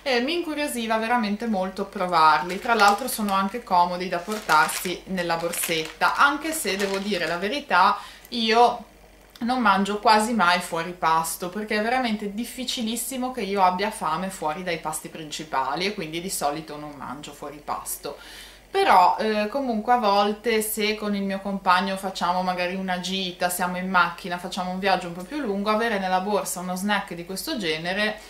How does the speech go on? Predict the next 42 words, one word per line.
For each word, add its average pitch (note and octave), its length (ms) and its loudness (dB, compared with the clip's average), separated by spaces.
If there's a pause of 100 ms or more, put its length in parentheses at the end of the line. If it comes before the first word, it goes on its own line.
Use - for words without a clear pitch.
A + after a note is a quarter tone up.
(160)
è A3+ 120 2
utile E3+ 500 -2
comunque, D#3 600 -10
quindi G3 240 -8
insomma D#3+ 440 -8
ho F#3 60 -4
pensato F#3+ 440 -4
di E3+ 120 -8
provarlo. D#3+ 640 -4
E F4+ 60 0
poi E4 240 0
ho G#4+ 80 0
preso G3+ 360 0
le B3 120 0
mandorle C4 580 2
californiane, G#3 1080 0
queste G3 280 -6
qua, D#3 180 2
questa E3 280 -8
confezione, B3+ 800 0 (380)
eh, G#3 260 0
queste F4 680 0
nello A3+ 240 -2
specifico D#4 640 -2
non C4+ 140 2
le A#3+ 60 4
avevo G3 240 0
mai F3 180 0
prese, D#3 400 -6
però E3 260 0
comunque E3 380 -8
le D3 80 -8
mandorle D#3 500 -2
mi G3+ 140 -4
piacciono, D#3 540 0
quindi D#3+ 220 -8
presumo D#3+ 580 -6
che D#3+ 60 -10
mi C#3+ 120 -10
piacciono C3+ 360 -12
anche C3 220 -16
queste. - 500 -12